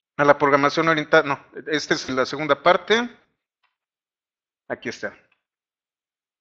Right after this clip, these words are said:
Búsquenlo en sledger punto net diagonal josech, ese es, ese es mi, mi nick. Y tenemos Programador Junior para Python, que es la primera parte.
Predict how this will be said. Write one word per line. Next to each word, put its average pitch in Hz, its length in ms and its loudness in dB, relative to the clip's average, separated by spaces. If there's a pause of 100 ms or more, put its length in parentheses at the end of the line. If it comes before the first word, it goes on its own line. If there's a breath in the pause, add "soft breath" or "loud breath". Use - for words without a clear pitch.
(240)
Búsquenlo 208 380 4
en 196 120 4
sledger 185 380 4
punto 196 260 0
net 185 300 -2
diagonal 156 400 2
josech, - 480 0
ese 143 180 -4
es, 143 120 -8
ese 156 200 -4
es 151 80 -6
mi, 139 260 -4
mi 131 140 -8
nick. - 400 -4 (2250)
Y 151 80 -4
tenemos 190 300 2
Programador 180 500 4
Junior 190 300 0
para 156 240 4
Python, 156 420 4 (180)
que - 80 -2
es 127 60 -2
la 131 140 2
primera 135 400 0
parte. 135 320 4